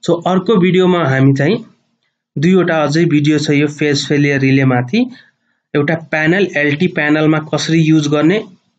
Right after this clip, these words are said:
एमसिसिबीमा, र अर्को चाहिँ हामी auto start जुन डिजी गर्छौँ in case line गएको बेला, त्यसमा चाहिँ हामी त्यो चाहिँ, तर मोडल चाहिँ हामी फरक फरक त्यसमा गर्छौँ, त्यही भएर मोडलको पनि जानकारी हुन्छ हामीलाई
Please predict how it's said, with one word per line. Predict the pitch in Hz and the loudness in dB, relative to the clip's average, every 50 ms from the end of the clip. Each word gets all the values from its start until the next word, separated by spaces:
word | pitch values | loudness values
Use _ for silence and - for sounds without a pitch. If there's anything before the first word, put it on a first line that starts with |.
| _ | _
एमसिसिबीमा, | - 143 139 139 143 - 170 165 - 170 165 151 156 156 147 147 160 202 220 - - _ _ _ _ _ _ _ _ _ _ _ _ _ _ _ _ _ _ _ _ _ _ | -2 -2 -2 0 0 -2 -4 -2 0 0 2 2 2 2 2 2 2 0 -2 -6 -12 _ _ _ _ _ _ _ _ _ _ _ _ _ _ _ _ _ _ _ _ _ _
र | - 151 135 151 160 165 | -4 -4 -2 -2 -2 -2
अर्को | 180 185 - 190 | -2 0 0 -2
चाहिँ | 180 185 185 196 196 | 0 0 0 0 0
हामी | 165 143 147 151 160 165 165 165 - - | 0 2 2 2 2 0 -2 -4 -4 -2
auto | 160 165 165 196 190 180 | -2 0 0 0 0 0
start | 165 170 - 165 156 156 156 151 143 143 | 0 -2 -2 -4 -2 -2 -4 -4 -2 0
जुन | 147 147 143 139 | 0 2 2 2
डिजी | 131 151 156 143 156 165 151 | 2 0 0 0 0 0 2
गर्छौँ | 143 143 139 135 139 - 160 | 2 0 0 -2 0 0 2
in | 151 139 135 | 2 2 0
case | - 143 135 135 - 139 | 0 -2 -4 -4 -2 -2
line | 135 135 135 139 139 139 135 135 135 135 - _ _ _ _ _ _ - | -2 0 2 2 2 2 2 2 -2 -8 -14 _ _ _ _ _ _ -4
गएको | 139 143 147 147 147 - 147 | -2 -2 0 0 0 0 0
बेला, | 143 139 135 151 202 220 220 - - - - - _ - | 0 2 2 0 0 -2 -4 -10 -16 -20 -20 -20 _ -4
त्यसमा | 165 165 165 - 165 147 143 | -2 -2 0 0 0 0 0
चाहिँ | 143 - 143 170 202 180 | 0 0 0 0 2 2
हामी | 135 135 135 139 196 247 254 247 - _ _ _ _ _ _ _ _ _ - | 2 2 2 2 2 2 0 -2 -8 _ _ _ _ _ _ _ _ _ -2
त्यो | 165 156 | -2 -2
चाहिँ, | 151 160 156 180 220 220 | 0 0 0 0 0 0
तर | 175 160 165 170 | -2 -2 0 2
मोडल | 160 151 151 147 151 156 165 165 180 175 175 | 2 4 4 4 4 4 2 2 2 0 0
चाहिँ | 175 185 208 247 | 0 0 0 0
हामी | 220 151 143 165 190 180 - | 0 2 2 2 0 0 -2
फरक | 151 143 147 147 147 | -4 -4 -4 -4 -4
फरक | - 143 143 185 - - _ | -4 -2 -2 -4 -6 -6 _
त्यसमा | - 143 143 - 143 139 135 | -6 -6 -4 -4 -4 -2 -2
गर्छौँ, | 139 139 135 139 175 180 | -2 -2 -2 0 -2 -2
त्यही | 170 151 143 135 | -2 -2 0 0
भएर | 135 135 | 0 0
मोडलको | 143 143 143 143 143 147 147 143 143 - | 2 2 2 2 2 0 0 -2 -2 -4
पनि | 143 147 156 170 185 | -4 0 0 0 2
जानकारी | 165 147 143 139 135 135 135 135 139 151 151 | 2 0 0 0 0 0 -2 0 0 2 2
हुन्छ | 143 135 131 139 | 0 -2 -2 -2
हामीलाई | 131 127 127 123 123 139 202 | -4 -2 -2 -2 -2 -2 -2